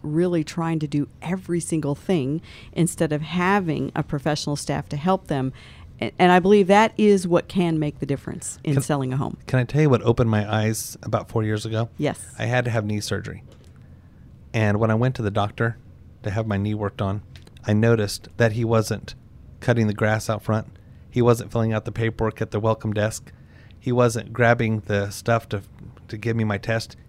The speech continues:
Speaker 2: He was doing the surgery. He had an incredible team. The second thing I asked him was, "How many times have you done this?"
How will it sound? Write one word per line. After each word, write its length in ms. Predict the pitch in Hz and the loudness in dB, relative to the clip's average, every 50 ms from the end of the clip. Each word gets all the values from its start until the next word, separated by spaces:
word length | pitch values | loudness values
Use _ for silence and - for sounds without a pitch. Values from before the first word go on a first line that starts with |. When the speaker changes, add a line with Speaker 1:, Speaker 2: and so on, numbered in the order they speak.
| - | -20
Speaker 2:
He 160 | - - 131 | -6 -4 -2
was 200 | 123 120 123 113 | 0 2 0 0
doing 340 | - - 110 104 104 107 104 - - - - - | 2 2 2 2 0 -2 -4 -8 -12 -12 -8 -6
the 60 | 107 | -2
surgery. 440 | - - 131 113 - 101 92 - - - - - - - - - - - - - - - - - - - - - | 0 0 0 0 0 -4 -6 -6 -8 -14 -20 -20 -20 -20 -20 -20 -20 -20 -20 -20 -20 -20 -20 -20 -20 -20 -20 -20
He 160 | - - 127 | -8 -4 0
had 140 | 120 123 117 | 0 0 0
an 80 | 110 110 | 0 -2
incredible 400 | 107 101 - 117 113 110 113 101 | -4 -2 0 0 0 0 -2 -6
team. 300 | - - 117 110 101 - - - - - - - - - - - | -6 -6 -6 -6 -8 -10 -14 -20 -20 -20 -20 -20 -20 -20 -12 -6
The 100 | - 120 | -4 -4
second 360 | - - - 160 156 - 139 | -2 0 0 0 0 -2 -2
thing 160 | - 135 117 113 | -2 0 0 0
I 80 | 104 | 0
asked 260 | 98 110 110 104 - | -2 -4 -4 -4 -4
him 120 | - 113 107 | -6 -6 -4
was, 240 | 104 101 101 - - - - - - - - | -4 -4 -6 -8 -12 -18 -20 -20 -20 -12 -4
"How 120 | - 175 | 0 0
many 100 | 175 170 | 0 2
times 300 | - 160 160 151 139 127 | 2 0 0 0 0 0
have 100 | 131 120 | -2 -4
you 60 | 120 | -2
done 240 | 113 120 120 117 113 | 0 2 2 2 2
this?" 300 | 101 95 92 - - - | 0 -2 -4 -6 -10 -14